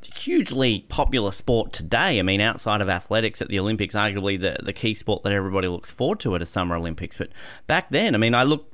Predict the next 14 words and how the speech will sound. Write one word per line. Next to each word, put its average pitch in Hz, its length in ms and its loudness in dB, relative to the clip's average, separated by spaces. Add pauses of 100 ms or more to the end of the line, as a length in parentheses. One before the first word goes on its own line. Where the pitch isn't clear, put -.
(160)
Athens 120 560 0
in 131 120 2
eighteen 143 200 2
ninety-six, 139 360 -2
four 160 340 0
swimming 139 360 2
events. - 360 -4 (120)
That 143 180 0
was 127 100 -2
it. 120 220 -2 (180)
Um, 113 460 4
and 117 120 2
then 117 300 2
barely, 127 540 4